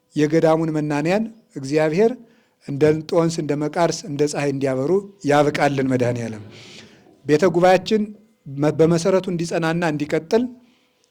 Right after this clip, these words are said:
እያገዙን ያሉ ከሀገረ ስብከታችን ሊቀ ጳጳስ ጀምሮ ከስራ አስኪያጁና ከሙሉ የሀገረ ስብከቱ አመራር ጀምሮ አንዲት እንቅፋት ሳይፈጥሩብን በቅንነት ቤተ ጉባኤው እንደ ባለቤት እያስኬዱልን፣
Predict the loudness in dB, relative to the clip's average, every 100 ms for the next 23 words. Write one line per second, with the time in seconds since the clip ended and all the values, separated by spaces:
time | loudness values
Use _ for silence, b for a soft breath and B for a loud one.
0 | -6 2 2 4 0 2 0 -2 0 -2
1 | 0 -2 0 -2 -2 -6 -4 -6 -8 -6
2 | -6 -6 -4 -4 -4 -8 -8 -4 -2 -2
3 | -4 B B B -6 -4 0 0 0 -2
4 | -2 -4 0 0 0 B B B B 0
5 | 2 4 2 2 2 2 2 0 -2 -4
6 | -2 -2 -2 -2 -2 -4 0 0 0 0
7 | 0 0 -2 -4 -4 -2 -2 -4 -8 -6
8 | -4 -4 -4 -2 0 0 0 0 0 2
9 | 0 0 B B B _ -2 0 2 4
10 | 4 2 0 2 2 2 0 -2 -4 -4
11 | -6 -6 0 0